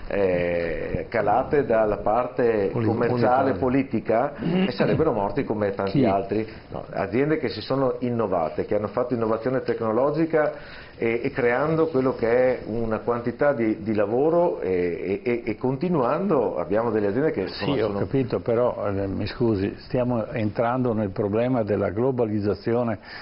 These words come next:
Speaker 3: dello smaltimento di questi rifiuti.
Speaker 1: Certo.
Speaker 3: Ora,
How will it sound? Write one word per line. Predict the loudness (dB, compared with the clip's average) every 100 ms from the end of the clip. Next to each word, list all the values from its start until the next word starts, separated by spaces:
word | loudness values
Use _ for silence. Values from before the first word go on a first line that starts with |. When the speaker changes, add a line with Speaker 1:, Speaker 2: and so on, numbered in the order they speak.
| -14
Speaker 3:
dello | -8 -2 2 4 2 0 -4
smaltimento | -2 0 0 0 -2 0 0 0
di | 0 0
questi | -2 -2 -2
rifiuti. | -2 0 0 2
Speaker 1:
Certo. | 0 -2 -4 -10 -6
Speaker 3:
Ora, | 0 2 2